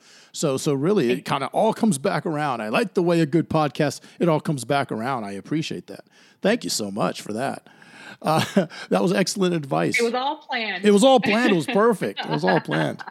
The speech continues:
Speaker 1: I love it when a plan comes together. Um, no, that was, that was excellent. Thank you so much. Excellent advice. Um, you know, definitely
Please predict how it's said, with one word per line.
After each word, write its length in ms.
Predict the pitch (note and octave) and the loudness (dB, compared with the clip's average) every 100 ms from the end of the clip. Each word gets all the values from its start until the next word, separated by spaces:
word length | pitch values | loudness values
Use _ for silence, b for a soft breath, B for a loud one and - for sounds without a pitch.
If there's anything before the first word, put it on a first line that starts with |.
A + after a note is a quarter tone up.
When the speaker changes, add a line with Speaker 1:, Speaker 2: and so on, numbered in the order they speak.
| - | -12
Speaker 1:
I 120 | - | -4
love 160 | E3+ A#3+ | 0 2
it 60 | G#3 | 2
when 100 | F3+ | 0
a 40 | |
plan 280 | D3+ E3 D#3 | 0 -2 -2
comes 200 | D#3 B2+ | -4 -6
together. 380 | A2+ G#2 - - B B B - | -6 -6 -8 -18 B B B 0
Um, 260 | E3 E3 | 2 2
no, 140 | E3+ C3+ | 2 0
that 140 | D#3+ | 0
was, 100 | - | -2
that 120 | E3+ | -2
was 120 | D#3 - | -4 -4
excellent. 420 | C#3 - B2+ D3 | -6 -6 -10 -8
Thank 200 | D3+ D3+ | -6 -6
you 60 | C3 | -4
so 200 | - C3+ | -4 -4
much. 300 | B2+ A#2+ - | -4 -6 -6
Excellent 400 | E3 - G3+ F#3 | -4 -2 0 0
advice. 680 | D3+ A#2+ C#3 C#3+ C3 - - | -4 -4 -2 -2 -2 -6 -8
Um, 300 | C3 B2+ B2 B2 | -4 -4 -4 -4
you 80 | |
know, 120 | B2 G#2+ | -4 -4
definitely 480 | - D3 C#3+ G2+ | 0 0 0 -8